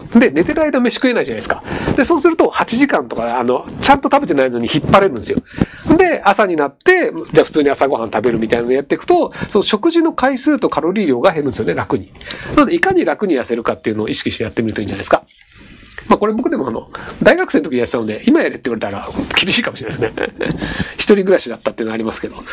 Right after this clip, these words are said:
Speaker 2: き放題食べながら、簡単に痩せられる方法や、サプリはない。そんなのがあるならアメリカ等の肥満率の高い国が放っておくはずがない。日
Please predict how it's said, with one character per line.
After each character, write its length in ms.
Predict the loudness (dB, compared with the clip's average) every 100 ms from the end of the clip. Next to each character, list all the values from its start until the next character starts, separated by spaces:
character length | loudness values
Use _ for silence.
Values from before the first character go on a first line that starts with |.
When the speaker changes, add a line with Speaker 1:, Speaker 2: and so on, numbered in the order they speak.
| -16 -16 -10
Speaker 2:
き 120 | -4
放 200 | -2 -2
題 180 | -2 -6
食 100 | -6
べ 60 | -4
な 120 | -4
が 80 | -4
ら、 180 | -6 _ _ _ _
簡 220 | -4 -2
単 200 | -2 -2
に 140 | 0 -2
痩 60 |
せ 120 | -2 -2
ら 80 |
れ 100 | -2
る 80 | -4
方 220 | -6 -8
法 200 | -6 -4 -4
や、 180 | -4 _ _ _
サ 180 | -4 -2
プ 100 | -2
リ 100 | -4
は 100 | -6
な 120 | -8
い。 160 | -10 _ _
そ 180 | -10 -6
ん 80 | -4
な 100 | -4
の 120 | -4
が 140 | -2
あ 60 | -2
る 80 | -4
な 100 | -6
ら 140 | -6
ア 40 |
メ 120 | -6 -8
リ 80 |
カ 140 | -8 -6
等 180 | -4 -4
の 100 | -6
肥 140 | -6
満 200 | -4 -4
率 200 | -6 -8
の 100 | -10
高 260 | -8 -6 -6
い 80 |
国 220 | -6 -8 -8
が 100 | -8
放 100 | -6
っ 60 | -6
て 160 | -8 -12
お 80 |
く 100 | -12
は 120 | -16 -14
ず 100 | -10
が 120 | -8
な 120 | -8
い。 160 | -12 _ -16
日 160 | -16